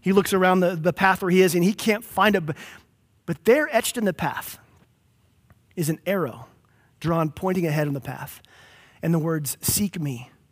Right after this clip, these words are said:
Now, this man has, has two choices.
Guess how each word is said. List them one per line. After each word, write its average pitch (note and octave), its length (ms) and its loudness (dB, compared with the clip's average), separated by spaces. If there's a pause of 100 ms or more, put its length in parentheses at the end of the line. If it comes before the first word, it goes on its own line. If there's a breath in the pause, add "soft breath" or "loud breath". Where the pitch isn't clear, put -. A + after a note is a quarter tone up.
(1900 loud breath)
Now, F#3+ 100 4
this G3 180 0
man G#3+ 220 6
has, F3+ 180 4
has E3 200 -2
two G#3 200 -2
choices. - 560 -2